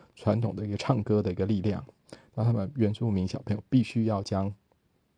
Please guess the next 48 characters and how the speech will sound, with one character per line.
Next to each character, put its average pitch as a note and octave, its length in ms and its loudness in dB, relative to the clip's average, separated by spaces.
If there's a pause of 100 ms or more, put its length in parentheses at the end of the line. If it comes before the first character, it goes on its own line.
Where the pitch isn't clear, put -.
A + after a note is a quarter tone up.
(220)
他 A#2 100 4
们 G#2+ 160 4
身 G#2 140 -2
为 G2 100 0
原 A2 220 2
住 A#2+ 180 2
民 B2 180 -4
的 E3 220 -10 (600)
这 - 140 -10
个 E2+ 360 0
唱 C3+ 260 2
歌 A2 160 2
的 G2 140 0
力 G2+ 180 2
量 G2 220 0
呢， G2 100 -6
去 G#2+ 160 -4
发 A#2 200 0
挥 A2+ 120 0
出 A2+ 200 -4
来， - 400 -12
将 G#2 160 2
他 A2+ 100 0
们 G2+ 100 -4
的 G2+ 80 -4
特 B2 220 2
色 A2+ 260 -2
发 A2 160 0
挥 B2 160 -4
出 A2+ 200 0
来， - 240 -4 (520)
他 - 80 -6
们 C3 160 -4
才 A2 280 -2
可 G2 200 2
以 F#2 160 0
找 - 200 -4
到 G2 180 4
自 G2+ 180 -4
己 - 200 -8 (960)
身 G2+ 160 4
为 F2 100 2
合 G#2+ 220 -4
唱 G#2 200 0
团 A2+ 200 -10
的 A2+ 100 -6
定 G2+ 240 -2
位。 - 160 -2